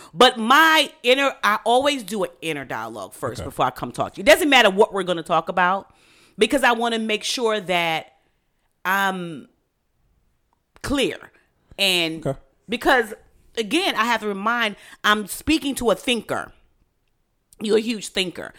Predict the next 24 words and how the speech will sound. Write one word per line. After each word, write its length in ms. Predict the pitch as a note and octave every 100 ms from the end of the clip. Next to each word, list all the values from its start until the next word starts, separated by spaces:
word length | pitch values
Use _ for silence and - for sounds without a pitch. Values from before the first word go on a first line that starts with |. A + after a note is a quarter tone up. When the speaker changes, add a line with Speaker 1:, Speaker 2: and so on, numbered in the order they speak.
| - -
Speaker 1:
So 120 | G3+
I 60 | G#3
have 200 | C#4 -
to 60 |
make 140 | B3 A#3
sure 120 | A#3
that 80 | F#3+
I 40 | G3
come 260 | A#3+ A3
correct 580 | - A3 F#3+ F#3+ A3+ -
with 200 | E3+ E3
you 340 | D#3 C3 A#2+ - _ _ _ _
or 140 | G3 G3
it's 80 | D3+
downhill 580 | G3 F#3 E3+ E3+ F3
from 220 | D3+ D3+ D3+
there. 320 | B2+ F2 - -
Speaker 2:
Yeah, 160 | A3+ G#3+ -
well, 120 | F3+
here's 140 | G#3+
the 80 | E3+
thing, 240 | - F2+
though. 160 | E2+ F2+ _ _ _ _ -
Speaker 1:
Okay. 500 | D#3+ - C3+ A#2+